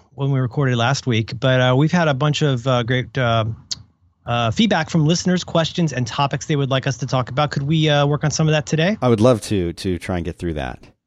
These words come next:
Speaker 1: There's one, um, you and I both wanted to talk about, but I think in particular I wanted to throw to you. It's from listener Craig.
Speaker 2: Craig Mc-, M-, yeah, we can't say who he is, can we?
Speaker 1: No,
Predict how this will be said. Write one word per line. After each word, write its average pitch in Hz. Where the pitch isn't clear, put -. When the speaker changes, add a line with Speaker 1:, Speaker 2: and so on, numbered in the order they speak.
Speaker 1:
There's 175
one, 240
um, 202
you 180
and 202
I 208
both 202
wanted 202
to -
talk 147
about, 151
but 165
I 160
think 165
in 139
particular 156
I -
wanted 135
to 110
throw 151
to 131
you. 160
It's 135
from 135
listener 135
Craig. 113
Speaker 2:
Craig 156
Mc-, 156
M-, 131
yeah, 127
we 101
can't 127
say 120
who 101
he 85
is, -
can 110
we? 135
Speaker 1:
No, 123